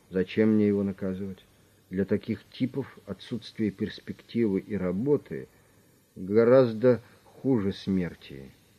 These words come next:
"А вы становитесь философом", неодобрительно заметил хозяин. "Что теперь будем делать?" "Теперь мы нанесем визит в Серебряную Салатницу",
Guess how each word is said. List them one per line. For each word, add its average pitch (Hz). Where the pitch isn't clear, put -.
"А 110
вы 104
становитесь 104
философом", 95
неодобрительно 90
заметил 90
хозяин. 85
"Что -
теперь 117
будем 117
делать?" 113
"Теперь 131
мы 190
нанесем 170
визит 123
в -
Серебряную 127
Салатницу", 113